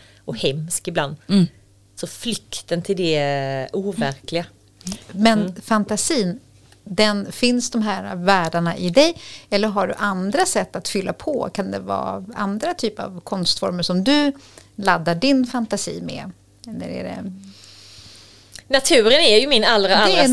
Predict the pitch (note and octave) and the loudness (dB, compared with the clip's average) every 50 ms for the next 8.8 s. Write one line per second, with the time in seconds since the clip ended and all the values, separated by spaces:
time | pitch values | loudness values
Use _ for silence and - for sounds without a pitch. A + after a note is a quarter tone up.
0 | C4 - - - A3+ F3+ F3 F#3 G#3 G#3+ - - F#3 F3 D4 G#3+ G#3 A3 A3+ A#3 | 6 4 4 4 4 4 6 6 6 4 4 2 4 4 6 6 6 6 6 6
1 | A3+ A#3+ C4 F#3+ D#3 D3+ D#3 - - G3+ F#3 F#3 - A3+ F#3+ F3+ - B3 A#3 G3+ | 4 4 4 4 6 6 6 6 6 6 6 4 6 6 6 6 6 6 4 4
2 | F3+ F3+ G3+ E3 D#3+ D#3+ E3 F3 E3 E3 D#3 - - D#3+ - - - E3 - - | 2 2 2 0 0 0 -2 -4 -4 -6 -6 -6 -6 -8 -8 -8 -8 -8 -8 -8
3 | D#3+ D3 - - C4+ D4+ C4+ G#3+ D#3+ - D#3 A3+ - - C3+ C#3+ E3+ F#3 E3+ - | -8 -8 -2 0 4 6 6 6 6 4 2 0 0 2 4 4 4 4 4 4
4 | B3 B3 A#3 - G#3 G3+ F3+ G3+ F#3+ F#3+ F#3+ F#3+ E3+ D#3 D#3 D#3 E3 D#3+ D#3 F3+ | 4 6 6 6 6 6 4 4 2 2 4 4 4 4 4 2 2 2 2 4
5 | F#3+ G3+ G#3 G3 G3 E3+ D3+ C3+ D3 D#3 F#3+ - - - - - - _ C4 B3+ | 4 4 4 2 0 -2 0 2 2 2 2 2 0 0 0 -2 -2 _ -2 -2
6 | B3 B3+ A3 G3 - F3+ F3+ - G#3 G#3 G#3+ G3+ - A#3 A#3+ C4 C4 F#3+ F3 D3+ | 0 0 -2 2 2 2 2 4 4 4 4 4 2 -2 -4 -2 0 2 2 2
7 | D3+ - - - E3+ E3+ D#3+ D3+ G3 G3+ G#3+ G#3+ A3 E3 - C#3+ F3 G3 - - | 2 0 -4 -4 -4 -4 -2 -2 -2 -2 -2 -2 -4 -4 -2 -2 -2 -2 -2 0
8 | - G3+ G#3+ F#3 F3+ E3+ D#3+ D#3 D3 C#3 C#3+ D3 D3 D3 D3 C#3+ | 2 4 4 4 4 2 -2 -4 -4 -4 -4 -4 -4 -4 -4 -6